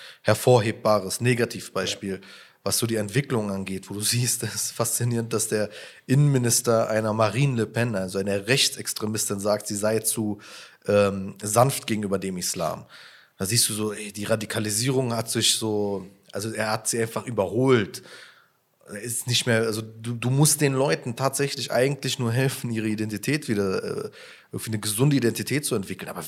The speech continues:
Speaker 1: wie tut man das bitte? Man muss sagen, die Neuseeländer, da würde ich schon die herausnehmen und sagen, da hat sich was gewandelt.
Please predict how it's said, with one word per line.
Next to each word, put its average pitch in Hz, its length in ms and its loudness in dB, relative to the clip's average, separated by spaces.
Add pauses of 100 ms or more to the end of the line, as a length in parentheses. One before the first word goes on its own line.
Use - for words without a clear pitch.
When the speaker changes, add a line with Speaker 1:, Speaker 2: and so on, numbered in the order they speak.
Speaker 1:
wie 135 300 0
tut - 360 -8
man 90 200 -4
das 87 200 -8
bitte? 92 320 -8 (560)
Man 123 140 6
muss 202 180 8
sagen, 208 460 6
die 147 360 -4
Neuseeländer, 180 1120 4 (540)
da 139 300 10
würde 156 160 4
ich - 80 4
schon 156 280 2
die 139 100 -2
herausnehmen 135 500 2
und 123 60 -2
sagen, 123 380 6
da 101 200 2
hat - 180 2
sich 180 200 2
was 175 180 4
gewandelt. 170 500 0